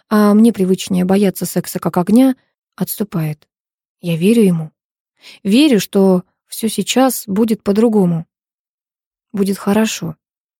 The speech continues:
Будет для меня. "Продолжаем?" Немного нервно выдыхает мне в живот Тим. "Конечно".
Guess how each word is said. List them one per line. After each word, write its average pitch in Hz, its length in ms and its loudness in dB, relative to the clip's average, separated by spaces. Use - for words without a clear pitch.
Будет 202 360 -4
для 202 220 0
меня. 214 400 -2
"Продолжаем?" 208 800 2
Немного 160 400 -4
нервно 175 500 -2
выдыхает 180 560 -2
мне 180 180 -4
в 185 40 -10
живот 170 320 -6
Тим. 151 280 -18
"Конечно". 226 680 2